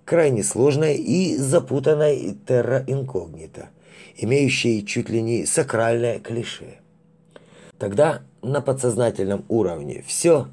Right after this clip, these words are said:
имеющее отношение к медицине, будет восприниматься толпой с неким благоговением, а-ля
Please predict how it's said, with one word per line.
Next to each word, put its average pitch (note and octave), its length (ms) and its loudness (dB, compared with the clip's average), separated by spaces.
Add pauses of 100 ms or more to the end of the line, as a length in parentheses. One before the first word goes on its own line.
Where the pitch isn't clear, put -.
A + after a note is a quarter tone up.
(280)
имеющее A2+ 580 0
отношение E2 720 -6
к - 100 -18
медицине, C3+ 680 -4 (380)
будет E3+ 440 4
восприниматься A2 800 0
толпой C3 580 0 (160)
с - 180 -2
неким C#3 560 0
благоговением, B2+ 1080 2 (260)
а-ля B2 480 2